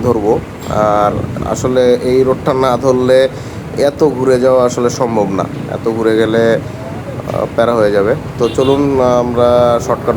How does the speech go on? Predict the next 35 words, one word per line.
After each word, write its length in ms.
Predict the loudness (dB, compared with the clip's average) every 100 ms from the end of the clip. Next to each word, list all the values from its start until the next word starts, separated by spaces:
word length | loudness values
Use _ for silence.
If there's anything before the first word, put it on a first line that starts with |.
| -4
রোডটায় 280 | -4 -2 0
উঠি, 280 | -2 0
উঠে 240 | 0 0 -2
তারপরে 680 | -2 -2 -2 0 2 2 0 -4
বাকি 160 | -4 -4
কথা 140 | -4
বলবো। 280 | -6 -6 -8 -8 -8 -8 -6 0
এই 140 | 2 4
হলো 220 | 2 2
সেই 140 | 0
শর্টকাট 360 | 0 -2 -2 -2 0
রোড। 180 | 0
আহ, 1120 | 0 -6 -6 -8 -6 -8 -8 -6 0 2 2 2 2
তো 520 | 4 4 4 4 4
এটা 180 | 2 0
দিয়ে 460 | 2 2 4 4 4
যেতে 280 | 2 2
যেতে 420 | 0 2 4 4 4
আসলে 280 | 2 0
যেটা 180 | 0 0
বলতেছিলাম, 500 | 0 0 -2 -2 -2 -4 -8 -8 -8 -2
আহ, 300 | 0 2 0 -2
ভাবতেছিলাম 520 | -2 -2 0 2 2
আসলে 360 | 0 0 2
যেটা 420 | 2 0 2 2 0 -4 -8 -6 -8 -6 -2
আজকে 440 | -2 -2 0 2
আমরা, 360 | 2 2 2 4
আহ, 460 | 2 2 2 2 0 -4
প্রচুর 540 | -6 -2 2 4 4
বাতাস 300 | 2 0 0 -2 -4
ফেস 160 | -4 -4
করছি। 340 | -6 -4 -4 -2
বৃষ্টি 240 | -4 -4 -2
তো 100 | 0
ছিল, 180 | 2